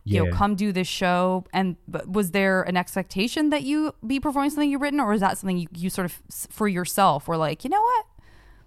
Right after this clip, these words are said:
Speaker 1: Maybe I should write something for this," or?
Speaker 2: Yeah, I used to freestyle all over campus, and everybody knew me as Open Mic the Freestyler, and I would rap, rap, rap, uh, at every event that it was appropriate to.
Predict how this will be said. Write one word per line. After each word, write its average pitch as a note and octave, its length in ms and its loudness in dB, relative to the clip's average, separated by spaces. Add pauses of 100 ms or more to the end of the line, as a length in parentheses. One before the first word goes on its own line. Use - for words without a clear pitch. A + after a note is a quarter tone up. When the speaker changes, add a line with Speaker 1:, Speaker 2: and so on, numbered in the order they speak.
(120)
Speaker 1:
Maybe - 120 -8
I A#4 80 -8
should A#3+ 240 0
write F3+ 200 0
something - 320 -6
for - 120 -10
this," - 320 -10
or? F3 320 -6 (560)
Speaker 2:
Yeah, E3 240 4
I D#3 40 4
used F#3+ 180 2
to G3+ 80 -2
freestyle F#3 500 4
all E3 200 6
over D#3 180 0
campus, C#3+ 420 0
and B2 80 2
everybody C3+ 360 4
knew B2+ 200 6
me B2 220 4
as A2 340 2
Open A#2+ 300 2
Mic A2+ 220 2
the G#2+ 180 -2
Freestyler, F#2+ 800 2 (100)
and G2+ 120 0
I G2+ 60 2
would G2 160 0
rap, A2+ 300 2
rap, A2 240 4
rap, G2+ 420 2
uh, F#2+ 280 2
at F#2+ 80 2
every A#2 260 4
event G#2+ 400 0
that G2 100 0
it F#2+ 140 0
was F2+ 380 -4 (180)
appropriate G#2 640 2
to. F#2 340 2